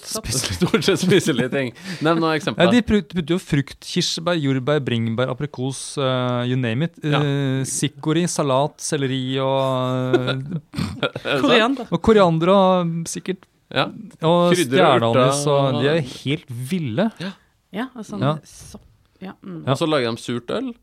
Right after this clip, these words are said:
Speaker 2: Ja, de lager surt øl, ja. U-, sånn på en måte som er egentlig feil.
Speaker 3: Ja,
Speaker 2: Øl med feil.
Speaker 3: eddik.
Speaker 2: Eddik, ja.
Speaker 3: Eddikaktig øl.
Speaker 2: Og med preg av en sånn der villsopp som heter Brettanomyces,
Speaker 3: Mm.
Speaker 1: Ja.
Speaker 2: som gir sånne oste-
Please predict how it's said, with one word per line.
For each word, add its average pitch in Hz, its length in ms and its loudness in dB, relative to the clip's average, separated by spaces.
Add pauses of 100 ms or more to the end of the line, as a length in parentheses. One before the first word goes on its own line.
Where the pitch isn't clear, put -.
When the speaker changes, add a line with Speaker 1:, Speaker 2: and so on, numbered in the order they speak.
(100)
Speaker 2:
Ja, 139 100 0
de 151 80 0
lager 156 160 4
surt 143 260 -6
øl, 156 80 -2
ja. 214 280 2
U-, 151 240 0
sånn 139 220 -2
på - 140 -16
en 147 100 -2
måte 123 160 -6
som 131 100 -2
er 113 180 0 (220)
egentlig 110 480 -6 (300)
feil. 185 380 -4 (180)
Speaker 3:
Ja, 135 220 -4
Speaker 2:
Øl 135 340 -2 (100)
med 147 80 -2
feil. 147 220 2
Speaker 3:
eddik. - 240 -20 (160)
Speaker 2:
Eddik, 127 300 -4
ja. 165 160 0
Speaker 3:
Eddikaktig - 480 -8
øl. - 80 -8
Speaker 2:
Og 131 120 -2
med 135 220 -2
preg 120 220 -4
av 123 60 -2
en 127 60 -2
sånn 127 200 -8
der 117 260 -2
villsopp 101 1040 -8
som 120 160 -8
heter 110 320 -10
Brettanomyces, 113 800 -8 (160)
Speaker 3:
Mm. 117 260 -6
Speaker 1:
Ja. 180 120 -10 (220)
Speaker 2:
som 139 120 -2
gir 127 140 2
sånne 127 160 -2
oste- - 380 -6